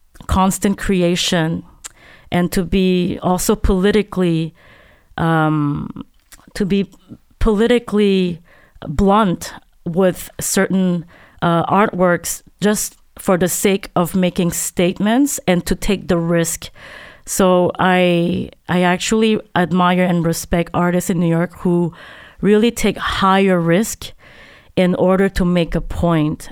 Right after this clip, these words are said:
and to say something. Um, that's my observation from my experience in New York,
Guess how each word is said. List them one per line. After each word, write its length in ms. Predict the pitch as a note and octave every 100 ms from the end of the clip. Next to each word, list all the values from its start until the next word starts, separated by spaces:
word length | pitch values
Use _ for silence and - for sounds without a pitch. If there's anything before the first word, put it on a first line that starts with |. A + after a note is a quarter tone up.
| -
and 160 | E3 E3
to 80 |
say 340 | F3 - F3 E3+
something. 760 | - E3 D#3 - C#3+ C3 D#3 - - - - -
Um, 300 | E3+ E3 D#3+
that's 240 | F3+ F#3+ G3+
my 420 | F3+ F3+ F3 -
observation 960 | F#3 D#3+ F#3 E3+ E3 - A3+ A#3 A#3+ G#3
from 480 | - F#3+ F#3 F3+ -
my 120 | F#3
experience 500 | F3+ - F#3+ G3 F#3+
in 140 | F#3 F#3
New 80 |
York, 320 | F3 F3 A3+